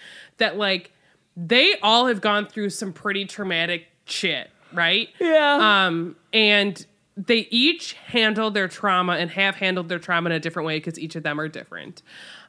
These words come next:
Speaker 1: Um, so we don't know her full story yet, and we don't know everything. I just, it's just too, I just don't, it's too, like, too gushy, happy, ugh, of, like, the three brothers and the three, I don't like it.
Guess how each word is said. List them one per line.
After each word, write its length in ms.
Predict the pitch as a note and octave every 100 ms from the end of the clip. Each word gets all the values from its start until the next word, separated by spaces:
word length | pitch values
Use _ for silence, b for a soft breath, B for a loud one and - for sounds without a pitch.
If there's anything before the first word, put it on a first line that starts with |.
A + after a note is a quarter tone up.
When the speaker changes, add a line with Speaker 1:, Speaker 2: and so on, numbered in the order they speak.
| -
Speaker 1:
Um, 560 | F3+ D#3+ D3 C#3+ E3+ E3 _ _ _ _ _ _ _
so 200 | - C#4
we 120 | B3+
don't 400 | G3 A#3 A3+ G#3
know 340 | G#3 G3 F3 E3 -
her 120 | F#3
full 240 | - F3
story 480 | E3 - E3 D3 C3+
yet, 160 | B2 C3+
and 80 | F3+
we 100 | F3+
don't 380 | E3+ F3 F3
know 260 | E3+ E3 E3
everything. 680 | D#3 C#3+ C#3 C#3+ B2 B2 - b b b b -
I 120 | F#3+
just, 560 | F#3 F#3+ F#3 F#3 - -
it's 220 | G3 F#3+ -
just 260 | A3+ -
too, 580 | - A#3+ G#3 G3+ G3 F3 - -
I 100 | G3
just 240 | G#3 -
don't, 160 | B3 G3+
it's 180 | -
too, 100 | -
like, 120 | B3+ -
too 500 | - C4 B3 A3 F#3 _ E3+
gushy, 460 | D#3 G#3+ - F#3+ D#3
happy, 440 | D#3+ F#3 F#3 E3 D#3
ugh, 340 | F3 E3 -
of, 140 | D#3+
like, 180 | E3+ D#3+
the 40 | D#3
three 200 | - F3
brothers 340 | E3 D#3 D3
and 80 | D3
the 40 | C#3+
three, 240 | D3+ D3+
I 80 | D3+
don't 160 | D3+
like 220 | A#2+ A#2+ -
it. 200 | C2+